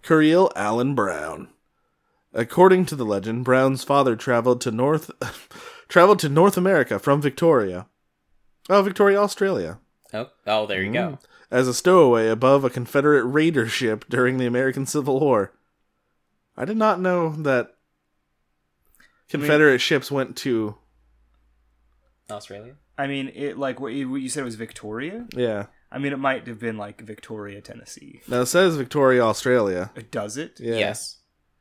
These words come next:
Speaker 3: Oh.
Speaker 1: Victoria, comma, Australia as a stowaway.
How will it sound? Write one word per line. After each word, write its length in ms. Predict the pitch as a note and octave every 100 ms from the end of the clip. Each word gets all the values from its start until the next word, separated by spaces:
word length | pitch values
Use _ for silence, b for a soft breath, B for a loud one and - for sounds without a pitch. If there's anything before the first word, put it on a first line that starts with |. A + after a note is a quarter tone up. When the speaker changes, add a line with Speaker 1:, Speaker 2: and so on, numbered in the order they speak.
| -
Speaker 3:
Oh. 100 | -
Speaker 1:
Victoria, 460 | C3 A#2 D3+ D3 C3+
comma, 300 | D3 C3+ B2
Australia 640 | A2+ - B2+ A2 G2+ F2+ -
as 180 | A2+ G#2+
a 60 | G#2
stowaway. 540 | - A2 G2+ F#2+ G2